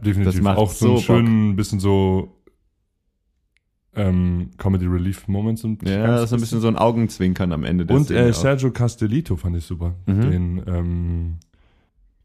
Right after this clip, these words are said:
Speaker 1: Tedesco,
Speaker 2: Ja.
Speaker 1: Kardinale Tedesco.
Speaker 2: Ja, der macht auch richtig Spaß. Und eben noch mal kurz zurück, Edward Berger generell, kann ich mir vorstellen, dass da Regie
Speaker 1: Oder, oder adaptiertes Drehbuch.
Speaker 2: oder adaptiertes Drehbuch. Ich könnte mir sogar vorstellen, dass er für Regie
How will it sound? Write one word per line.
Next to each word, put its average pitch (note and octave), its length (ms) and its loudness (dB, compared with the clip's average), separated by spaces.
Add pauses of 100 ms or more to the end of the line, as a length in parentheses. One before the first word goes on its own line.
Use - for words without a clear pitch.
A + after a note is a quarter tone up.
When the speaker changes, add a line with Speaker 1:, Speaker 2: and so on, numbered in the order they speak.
Speaker 1:
Tedesco, G2 680 0 (140)
Speaker 2:
Ja. - 80 -4
Speaker 1:
Kardinale F2+ 500 2
Tedesco. F2 680 -2
Speaker 2:
Ja, E2 200 -2 (280)
der E2 120 -4
macht D#2 180 -6
auch - 140 -10
richtig - 220 -10
Spaß. - 240 -12
Und D#3 220 0
eben C3 160 0
noch B2+ 140 0
mal A#2 140 0
kurz A2+ 240 -4
zurück, - 320 -4
Edward F3+ 340 0
Berger C3+ 380 0
generell, G#2 540 -2
kann A#2 180 -8
ich A#2 100 -6
mir A2 100 -4
vorstellen, A2 360 -4
dass G#2 160 -4
da G2 120 -2
Regie G2 600 -2 (640)
Speaker 1:
Oder, G#2 260 0
oder F#2+ 200 0
adaptiertes F#2 440 -4
Drehbuch. G2 240 0
Speaker 2:
oder G#2+ 160 2
adaptiertes G2+ 460 -2
Drehbuch. A#2 200 -4
Ich A#2 100 -4
könnte D#3+ 180 0
mir - 20 2
sogar D3 200 2
vorstellen, C3+ 320 -4
dass A#2 140 -2
er A2+ 80 0
für G#2+ 220 -2
Regie G2+ 500 -2